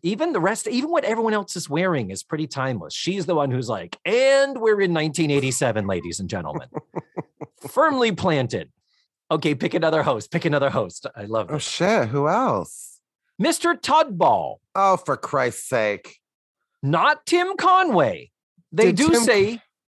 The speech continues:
Speaker 1: they do say, uh, Mister Tudball, also known as Tim Conway, but he plays,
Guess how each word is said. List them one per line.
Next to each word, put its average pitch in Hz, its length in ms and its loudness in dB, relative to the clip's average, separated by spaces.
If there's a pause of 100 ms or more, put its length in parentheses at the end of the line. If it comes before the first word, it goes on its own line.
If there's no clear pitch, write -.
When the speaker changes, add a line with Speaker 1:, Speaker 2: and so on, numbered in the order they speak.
(160)
Speaker 1:
they 220 200 2
do 285 200 2
say, 170 540 4 (240)
uh, 143 180 0
Mister 208 400 0
Tudball, 156 680 2 (240)
also 240 480 4
known 202 520 4
as 135 440 -2 (440)
Tim 220 300 0
Conway, 185 800 0 (260)
but 214 140 2 (200)
he 226 140 -4
plays, 202 460 -2